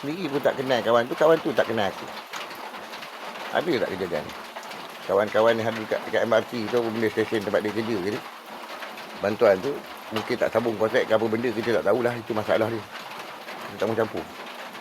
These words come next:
Tapi kita nak tahulah. Pasal rumah kita, dalam barang-barang dalam rumah, dekat Taman Rakyat. Barang dalam rumah tu, apa,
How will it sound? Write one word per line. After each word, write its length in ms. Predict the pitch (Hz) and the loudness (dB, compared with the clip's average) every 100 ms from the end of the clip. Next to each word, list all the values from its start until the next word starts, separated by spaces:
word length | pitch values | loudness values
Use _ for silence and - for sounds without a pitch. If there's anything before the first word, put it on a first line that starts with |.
| - - - - - - - - - - | -12 -12 -14 -14 -14 -12 -12 -12 -14 -4
Tapi 180 | - 107 139 | 0 2 2
kita 160 | 123 | 2
nak 160 | 127 185 | 4 6
tahulah. 300 | 113 123 135 - - - - | 4 4 0 -4 -14 -10 0
Pasal 320 | 113 127 117 | 4 8 8
rumah 400 | 107 117 135 143 104 | 8 4 6 4 4
kita, 240 | 113 113 120 | -2 2 6
dalam 240 | 117 120 | 8 8
barang-barang 560 | 110 120 113 113 120 107 | 8 8 10 8 8 6
dalam 140 | 113 113 | 6 6
rumah, 240 | 131 160 170 - - - - - - - | 4 0 -4 -12 -14 -14 -14 -12 -12 -2
dekat 160 | 110 | 2
Taman 240 | 110 131 113 | 4 6 6
Rakyat. 240 | 110 98 - - - - - - - - - - - - - - - - - - - - - - - - - 147 - - - - - 127 - - 143 | 6 4 0 -14 -14 -14 -14 -12 -12 -12 -14 -16 -14 -12 -10 -12 -12 -12 -10 -12 -12 -12 -12 -14 -16 -12 -12 -10 -10 -12 -12 -14 -12 -12 -12 -4 4
Barang 320 | 135 175 175 | 6 8 8
dalam 160 | 175 180 | 6 6
rumah 320 | 196 202 156 | 6 6 6
tu, 80 | 180 | 4
apa, 240 | - 180 | 4 4